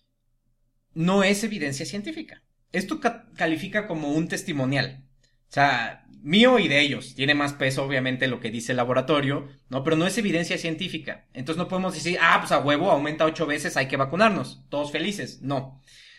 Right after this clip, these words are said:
Eh, esa vez que yo les hice el video de, de que me habían vacunado y todo lo que me habían dicho, me dijeron, "En agosto ya queda el estudio".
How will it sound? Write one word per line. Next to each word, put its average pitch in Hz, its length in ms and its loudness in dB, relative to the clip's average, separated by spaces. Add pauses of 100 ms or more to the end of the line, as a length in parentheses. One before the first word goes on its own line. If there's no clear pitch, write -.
(580)
Eh, 135 540 0 (720)
esa 226 240 2
vez 208 180 2
que 214 100 -2
yo 175 120 0
les 175 160 -2
hice 180 160 -2
el 175 60 -2
video 160 380 2
de, 113 300 -2
de 113 140 -8
que 120 80 -8
me 113 80 -4
habían 123 180 -2
vacunado 135 540 0
y 131 60 -2
todo 123 120 -4
lo 117 80 -2
que 123 80 -6
me 123 60 -4
habían 127 220 0
dicho, 139 280 -4
me 123 120 -4
dijeron, 147 340 0
"En 170 160 -6
agosto 196 340 -2
ya 185 180 -2
queda 165 200 2
el 151 80 0
estudio". 139 520 -8